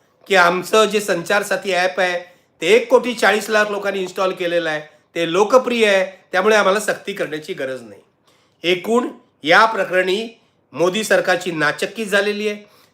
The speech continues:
मोदी सरकार माघार घेण्याच्या परिस्थितीत आहे अशी आता ताजी बातमी आहे, तीही तुम्हाला देतो. मोदी सरकारने माघार घेतली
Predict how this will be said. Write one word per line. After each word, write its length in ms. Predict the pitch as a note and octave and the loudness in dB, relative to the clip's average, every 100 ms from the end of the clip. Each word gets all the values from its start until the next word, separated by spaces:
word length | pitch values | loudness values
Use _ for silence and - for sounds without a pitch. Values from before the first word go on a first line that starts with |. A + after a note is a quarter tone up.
| _ | _
मोदी 320 | A#2+ E3 F#3+ A#3 | -2 0 2 2
सरकार 460 | G3+ E3+ F3 F#3 F#3+ - _ _ - | 2 2 4 4 2 -6 _ _ -6
माघार 640 | C3+ E3 E3+ E3+ G3 G#3+ | 2 4 4 4 4 4
घेण्याच्या 580 | F3+ D#3+ D#3+ F3 F3 F#3+ | 2 0 2 0 0 0
परिस्थितीत 680 | F#3+ D#3+ E3 - D#3 F3 E3+ | 0 -4 -6 -10 -10 -6 -4
आहे 240 | C#3+ F#3 F#3 _ - | -2 -4 -8 _ -10
अशी 200 | F#3+ C#4 | 0 2
आता 200 | B3+ B3+ | 4 2
ताजी 360 | A#3+ F3 F3 | 2 0 0
बातमी 320 | G3 D#3+ D#3+ D3+ | -2 -2 -4 -6
आहे, 100 | C3 | -6
तीही 220 | F#3 G#3 | -10 -8
तुम्हाला 280 | F3+ C#3+ D3+ | -6 -6 -6
देतो. 340 | D3 B2+ - _ _ _ _ _ _ _ _ _ _ _ _ _ | -10 -16 -20 _ _ _ _ _ _ _ _ _ _ _ _ _
मोदी 220 | D#3+ G3 | 0 0
सरकारने 400 | A3+ G#3 G#3 G#3 | 2 2 2 2
माघार 400 | G#3 E3+ E3 G#3+ | 4 2 4 2
घेतली 360 | G#3 G3 G3+ A3+ | 2 0 -2 -10